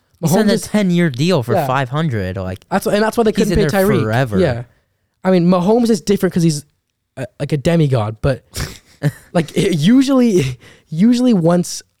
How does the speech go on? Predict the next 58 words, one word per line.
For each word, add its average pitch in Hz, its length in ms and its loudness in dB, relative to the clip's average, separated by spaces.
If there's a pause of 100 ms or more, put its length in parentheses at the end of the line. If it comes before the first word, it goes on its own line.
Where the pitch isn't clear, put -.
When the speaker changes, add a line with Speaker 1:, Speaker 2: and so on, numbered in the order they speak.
(100)
Speaker 2:
the 160 120 -4
best 170 280 -2
window 165 340 2
is 127 100 -2
when 135 100 0
your 131 80 0
quarterback 143 460 0
is 135 80 -8
on 127 100 -2
a 120 60 -4
rookie 135 240 -4
deal, 117 240 -4
'cause 127 80 -4
that's 139 160 -6
the 147 80 -2 (240)
biggest 185 320 0
person 165 200 -2
you - 40 -2
have 139 60 -6
to 143 80 -6
pay. 117 340 -6 (240)
When 156 100 -2
you 185 60 2
don't 196 100 -2
have 175 80 -4
to - 60 -2
pay 180 80 0
him 170 80 0
that 156 100 0
much, 180 220 -2
you 151 80 -8
can 143 80 -6
pay 165 160 0
everyone 147 260 0
else. 123 360 -4 (680)
But 120 240 -4
Burrow 214 300 4
is 160 100 -2
gonna 196 240 0
get 147 280 -2 (280)
maybe 160 600 0 (200)
the 156 80 -6
biggest 139 480 -4 (460)
contract 143 560 -4 (120)
in 139 100 -4
the 127 100 0
N 120 80 -2
F 113 100 -6
L, 117 240 -6 (460)
and 131 140 -4
Chase 185 220 0
is 180 60 -6
gonna 170 160 0
get 147 260 -2 (200)
a 147 80 -4
top 170 260 -2
receiver 147 300 -4
contract. 123 500 -6